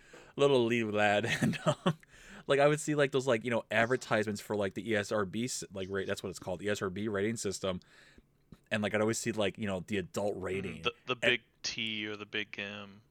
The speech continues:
Speaker 1: Right, and I remember, like, there was
Speaker 2: Yeah.
Speaker 1: always that, like, adult eighteen plus, and I always be like, "What is that? I wanna f-," and you would never see that, 'cause, like, no, 'cause no
Speaker 2: Mm-hmm.
Speaker 1: company ever made that because they didn't wanna lose money.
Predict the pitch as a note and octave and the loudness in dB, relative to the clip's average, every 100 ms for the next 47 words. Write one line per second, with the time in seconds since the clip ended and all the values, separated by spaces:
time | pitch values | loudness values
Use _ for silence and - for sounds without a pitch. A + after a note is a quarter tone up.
0 | _ D#3 G#3+ G3 A2+ D3 F#3 G3 E3+ C#3+ | _ -2 2 2 2 2 4 4 4 2
1 | D3+ E3+ E3 D3 C#3+ C3+ - C#3+ - C#3+ | 2 4 2 2 2 0 6 4 6 0
2 | - C#3 A2+ C3+ D3 D3+ B2+ C3 C3 C3+ | 0 -4 -2 2 2 2 0 0 2 2
3 | A#2+ - - - E3 D3 G2+ C3 D3+ C3 | 2 -4 -20 -4 -2 -2 -2 0 4 4
4 | C#3+ C3+ - C#3 D#3+ D#3 D3 D3 - E3 | 4 2 0 2 4 4 2 0 -2 -2
5 | D3+ D#3 D#3+ D3 F3+ E3+ - E3 D#3 F3 | -2 0 0 2 2 0 -2 -6 0 2
6 | D#3+ - F#3 E3 D3+ C#3+ A2+ A#2+ F3+ B2 | 0 -2 -4 -2 -2 -2 -2 -2 -2 0
7 | A2+ A#2+ A#2 A#2+ B2+ C3 C3+ B2+ B2 G#2 | -2 -2 -6 -4 -2 -2 -4 -4 -4 -4
8 | D#3+ G#3+ - | -4 -4 -8